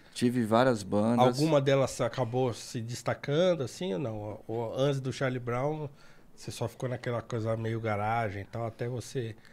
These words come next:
Speaker 2: Porque assim, como que você chegou, né? Então, eu tô tentando ten-, é, traçar
Speaker 1: Sim.
Speaker 2: como que você chegou lá, assim, no, no Charlie
Speaker 1: Exato.
Speaker 2: Brown Júnior. Então,
Speaker 1: Sim.
Speaker 2: passou por um monte de lugares e tal.
Speaker 1: Exato. Fiz ali, cara, esse circuito de Santos, da Baixada Santista. Primeiro fiquei conhecido. Eu já tinha esse,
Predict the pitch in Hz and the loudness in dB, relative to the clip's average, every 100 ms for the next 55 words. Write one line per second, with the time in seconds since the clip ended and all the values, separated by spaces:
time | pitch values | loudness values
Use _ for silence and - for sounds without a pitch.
0 | - - 160 - 139 185 170 - 156 - | -20 -6 -4 0 2 2 2 2 2 2
1 | 147 131 160 139 127 107 123 110 143 147 | 2 4 4 6 2 0 -4 -6 -6 -4
2 | 139 156 147 147 139 139 123 - 147 139 | 0 2 2 0 -2 -2 -4 2 2 2
3 | - 160 196 - - - 131 117 110 208 | 2 2 0 -2 -6 2 4 6 6 4
4 | 220 220 214 220 190 233 208 196 185 - | 4 2 4 4 6 6 8 6 4 2
5 | 135 131 120 113 113 110 104 110 123 120 | -2 0 0 0 2 4 4 4 2 2
6 | 120 117 110 131 113 104 98 - 151 147 | 0 -2 -2 0 0 0 0 -2 -2 -2
7 | 131 120 131 180 190 139 220 202 131 123 | -2 -4 -4 -4 -2 -2 -2 -4 -6 -8
8 | 123 - 190 180 - - 135 113 110 98 | -6 -4 -4 -6 -8 0 2 6 6 6
9 | - 95 110 113 117 113 123 127 110 101 | 2 -2 2 4 6 6 8 8 8 6
10 | 90 107 98 98 110 - 104 107 104 110 | 4 2 2 0 -2 -2 -2 -2 -2 -4
11 | 123 - 131 135 - 101 104 107 107 - | -2 2 2 2 2 2 2 0 0 0
12 | 113 - 127 131 101 101 107 113 - - | 0 0 -2 0 0 4 4 4 0 -2
13 | 107 107 104 113 107 - 123 120 139 139 | 2 2 2 2 2 0 2 4 2 2
14 | 170 160 160 127 107 | 0 0 2 2 2